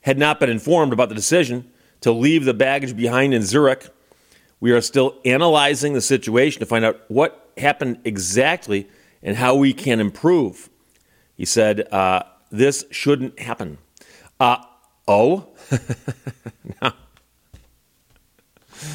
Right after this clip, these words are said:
That's the whole story. I can tell you that there was a period of time where I was actually, um, very, very complicated story. I'm not gonna get heavily into it. But for a, a little wa-, period of time, I was actually doing a radio show in another city.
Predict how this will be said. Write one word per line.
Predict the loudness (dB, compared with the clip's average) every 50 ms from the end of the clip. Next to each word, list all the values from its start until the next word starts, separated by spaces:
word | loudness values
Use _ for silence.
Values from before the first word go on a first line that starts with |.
| -12 -12 -12 -10 -6
That's | -4 -4 -4 -2
the | 0 0
whole | 2 2 2 0
story. | 0 -2 0 0 2 2 2 0 -2 -6 -12 -20 -20 -20 -20 -10 _
I | -2 0 0
can | 0 -4
tell | -2 0 0 2 2 2
you | 2 0
that | 0 0
there | 2 0
was | 0 0
a | 0
period | 0 2 2 2 0
of | -2 -4
time | -2 -2 -2 -2 0 0
where | 0 2
I | 2
was | 0 0 2
actually, | 0 0 0 -2 -4 -6 -4 -4 -2
um, | 0 0 0 0 0 -2 -6 -8 -10 -14 -16 -18 _ _ -2
very, | 0 0 2
very | 0 0
complicated | -2 -2 -4 -4 -4 -4 -6 -4 -4 -4 -4
story. | -4 -4
I'm | -4
not | -4 -6
gonna | -8 -10
get | -12 -14 -16 -12
heavily | -8 -4 -2 2 2 2
into | 2 2 0
it. | 0 -2 -6 -16 -20 -20 -20 -20 -6 _
But | 0 0 0 0
for | 0 2 2 4
a, | 4 4 2 2
a | 2 2
little | 4 4 2 2
wa-, | 0 0
period | -2 0 0 0 0 0
of | -2
time, | -2 -2 0 0
I | 0
was | 0 2
actually | 2 0 0 0 -4 -4
doing | -2 0
a | 2
radio | 2 2 2 4 2 2 2
show | 2 0 0 0
in | 0
another | 0 0 0 -2 -2
city. | -2 -4 -4 -4 -4 -8 -14